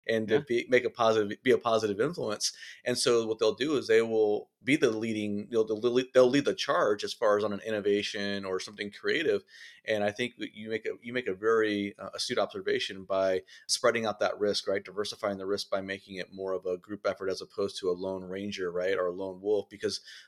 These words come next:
Speaker 1: uh, if it does go bad, that lone wolf is gonna probably get, uh, their hand slapped in some <laughs> way or some sh-, some form or fashion.
Speaker 2: And, and it takes that, you know, but it, but it also offer up that I, I am not an advocate for the, you know, you know, the requirement of psychological safety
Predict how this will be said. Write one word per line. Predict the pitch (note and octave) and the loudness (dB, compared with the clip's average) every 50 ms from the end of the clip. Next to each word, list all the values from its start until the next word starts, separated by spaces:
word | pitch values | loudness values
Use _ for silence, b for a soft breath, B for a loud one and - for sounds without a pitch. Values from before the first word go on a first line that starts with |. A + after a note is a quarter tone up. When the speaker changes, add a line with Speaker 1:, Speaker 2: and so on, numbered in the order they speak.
| B - | B -4
Speaker 1:
uh, | G2 G2 - | -4 -2 -2
if | G#2+ - | -2 -4
it | G#2 - | 0 4
does | A#2 D3 F3+ F3 | 4 4 4 4
go | - B2+ G#2+ | 4 2 4
bad, | - G2+ G2+ G2+ G2+ G2+ G2+ | 4 4 4 6 4 4 4
that | A2 G2+ - G#2+ | 2 0 2 0
lone | A2 A2 G#2 | 0 0 0
wolf | G#2 G#2 F#2+ - - | 0 -2 -2 -2 -6
is | F#2+ - | -10 -6
gonna | - G#2 G2 F#2+ F#2+ F#2 F#2 _ _ _ _ _ _ | -6 -6 -6 -4 -6 -6 -8 _ _ _ _ _ _
probably | B2 A2 G2+ G2 F#2 | -2 0 0 -2 -2
get, | - F#2+ F2+ F2+ F2+ - _ _ - | 0 0 0 0 -2 -4 _ _ -4
uh, | F#2+ F2+ | -4 -2
their | F#2 F#2 F#2 | -2 -4 -4
hand | G2+ G2 G2+ G#2 | -4 -4 -2 -2
slapped | - - G2+ F#2 F#2 - | -2 -2 -2 -4 -4 -6
in | - F#2 | -6 -4
some | - - A2+ A2+ A#2 | -2 -2 -2 -2 2
<laughs> | - | 4
way | D3 B2+ | 4 4
or | A2+ A2+ - | 4 0 0
some | - - D3 B2 - | 2 4 4 4 4
sh-, | - - C3 B B B B B | 0 0 0 B B B B B
some | - D3 C3+ | 4 4 4
form | C3+ - B2 A#2+ | 4 0 0 0
or | A2 | 0
fashion. | - A#2 A2 A2 G#2+ - - G2+ G2 _ _ _ _ _ _ _ _ _ _ b b b b b | 2 2 2 2 0 -2 -4 -6 -10 _ _ _ _ _ _ _ _ _ _ b b b b b
Speaker 2:
And, | - G3 | -2 0
and | G3+ F#3 F#3+ F3 | 0 0 -2 -2
it | D3+ | 0
takes | - F#3 E3+ - - | 0 -2 -2 2 0
that, | E3 D3 - - | 0 0 0 -4
you | D#3 D#3+ | -4 0
know, | C#3+ C3 D#3 D#3 | 0 0 0 0
but | C3+ D#3+ D3+ | 0 0 0
it, | C#3+ C3 A#2 C#3+ | 0 0 -2 -2
but | B2 D3+ D3 | 0 2 2
it | C#3 C3+ | 4 4
also | C#3 D3+ C#3+ - C3+ | 2 2 0 0 2
offer | A#2 A#2+ A#2+ - B2+ A#2+ | 2 2 2 2 0 0
up | A2+ - - | 0 0 0
that | A2+ A2+ | 0 2
I, | B2 B2+ B2+ B2+ | 2 2 2 0
I | B2+ C3+ | 0 0
am | B2 A2+ | 2 0
not | A2+ B2 B2 B2 A#2+ | 0 0 2 2 0
an | A2+ A2 | 0 0
advocate | A#2 A2+ A2+ A2 G#2 A2 - - A2+ G#2 - | 0 0 0 0 -2 -10 -8 -6 -6 -6 -6
for | - A#2 G#2+ G2 F#2+ G2 G2 E2 | -6 -6 -4 -4 -4 -6 -8 -8
the, | G#2 A#2+ | -10 -8
you | A2 B2+ | -4 -4
know, | A#2+ A2+ - | -4 -4 -4
you | B2 A2+ | -6 -6
know, | G#2 G2+ G2+ | -4 -4 -4
the | F#2+ A2 | -6 -6
requirement | G2 G#2+ G#2 - - B2 A#2 B2 A#2+ A2+ A#2 A2 - | -6 -8 -8 -4 -2 0 2 2 2 0 -4 -6 -6
of | F#2+ | -8
psychological | - - A2+ G#2+ G#2 B2+ A2 G#2 G#2 G#2+ G2+ G2 G2 G2+ F#2+ | -6 -4 -4 -4 -4 -4 -4 -2 -2 -2 -2 -4 -8 -10 -10
safety | - - A2+ A2 A#2 A#2+ - D3+ D3+ D#3 D3+ | -10 -8 -6 -8 -8 -8 -10 -10 -10 -10 -12